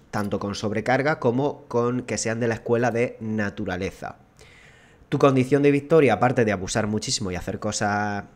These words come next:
muy eficientes por su coste de maná, ¿no? Hacer cosas interesantes a tiempo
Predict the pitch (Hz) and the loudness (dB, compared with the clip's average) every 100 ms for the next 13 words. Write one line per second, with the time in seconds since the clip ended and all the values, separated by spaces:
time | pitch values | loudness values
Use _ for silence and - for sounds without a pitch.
0 | - 120 117 123 117 120 117 117 110 113 | -14 -6 0 0 0 0 -2 -2 -6 -6
1 | 107 117 113 113 110 127 156 127 151 127 | -4 -4 0 0 0 -2 -2 0 0 -2
2 | 98 - - - - 107 107 107 107 107 | -6 -14 -16 -14 -4 -2 -2 -2 -4 -2
3 | 107 107 101 104 101 101 107 120 90 71 | -2 -4 -6 -6 -6 -4 -2 -2 -4 -10